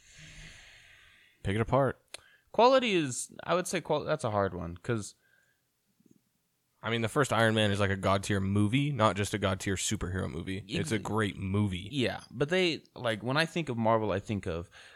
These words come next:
Speaker 2: colorful planets and ex-, massive explosions and, like, all this really expensive cinematography.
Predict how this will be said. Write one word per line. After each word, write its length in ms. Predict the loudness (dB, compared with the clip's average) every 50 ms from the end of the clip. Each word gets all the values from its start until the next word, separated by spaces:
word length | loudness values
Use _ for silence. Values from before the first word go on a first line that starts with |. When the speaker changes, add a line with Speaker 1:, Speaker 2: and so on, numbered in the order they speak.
| -20 _ _ _ -10
Speaker 2:
colorful 880 | -4 0 2 2 2 2 0 0 2 4 4 4 4 4 4 2 0 -2 -8 -20 _ _ _ -4
planets 560 | -2 0 0 0 0 0 0 -2 -2 -4 -4
and 120 | -4 -6 -4
ex-, 200 | -6 -8 -10 -12 -14 -14 -12 -8
massive 400 | -2 2 2 2 2 2 0 -4
explosions 840 | -4 -4 -4 0 4 6 6 6 6 4 2 0 0 0 -2 -2 -4 -4
and, 120 | -4 -4
like, 180 | -2 -2 0 2
all 120 | 2 2
this 240 | 2 2 0 -2 -4 -10
really 520 | -8 -4 -2 0 2 2 2 0 -2 -4 -6 _ -8
expensive 1080 | -8 -4 -2 -4 -2 0 0 0 2 2 0 0 0 2 2 2 0 -2 -4 -6 -12 -16 _ _ _ _ _ _ _ _ _ -12
cinematography. 1200 | -10 -6 -2 -2 0 0 0 -2 -2 -2 2 4 6 6 4 4 0 -4 -6 -8 -8 -6 -6 -6